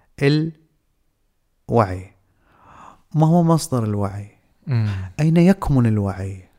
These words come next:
Speaker 1: هل في مكان معين في خلايا الذهن أو المخ هذا،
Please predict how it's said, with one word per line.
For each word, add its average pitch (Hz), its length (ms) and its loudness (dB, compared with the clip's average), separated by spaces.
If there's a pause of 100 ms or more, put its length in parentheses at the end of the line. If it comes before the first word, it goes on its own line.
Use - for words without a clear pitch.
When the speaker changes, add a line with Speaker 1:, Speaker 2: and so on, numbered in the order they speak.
(580)
Speaker 1:
هل 147 140 2
في - 180 0
مكان 139 600 2
معين 127 1000 2 (600)
في 120 160 -2
خلايا 113 460 0
الذهن 117 600 2
أو 107 160 2
المخ 110 600 0
هذا، 110 400 2